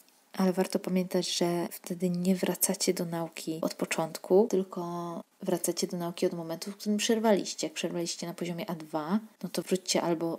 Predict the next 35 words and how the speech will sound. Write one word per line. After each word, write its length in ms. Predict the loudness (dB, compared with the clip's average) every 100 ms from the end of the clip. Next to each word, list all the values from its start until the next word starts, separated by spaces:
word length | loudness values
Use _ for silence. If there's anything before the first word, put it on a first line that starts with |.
| -6
właśnie 320 | -6 -4 -4
tak 280 | -6 -8 -8
na 100 | -4
zaawansowanym 680 | -4 -4 -4 -4 -4 -6 -6
poziomie 360 | -4 -4 -6
A 40 | -6
dwa, 180 | -4 -4
albo 260 | -2 0
już 120 | 0
na 140 | 0 4
B 140 | 6
jeden, 380 | 8 6 2 -8 -8
żeby 240 | -4 -2
dalej 380 | -2 -2 -2 -2
iść 180 | -8 -2
do 100 | -2
przodu. 360 | 0 -4 -6 -14 _
Pamiętajcie, 600 | -8 -6 -4 -8 -6 -6
że 140 | -4 -6
na 120 | -4
każdym 340 | -4 -2 -6
poziomie 500 | -6 -8 -6 -6 -6 -2
będziecie 640 | -2 -2 -4 -2 -2 -4 -2
uderzać 500 | 2 2 2 0 0
w 60 | 0
ściany 580 | 0 2 2 2 -2
takie, 280 | -8 -4 -2
zauważycie, 600 | 0 0 -2 -4 -2 -2
że 120 | -2
nic 280 | -2 -2 -2
nie 120 | -2
wiecie, 340 | -2 -4 -2 -6
nic 260 | -4 -2
nie 80 | -2
rozumiecie. 560 | -2 -4 -6 -8 -6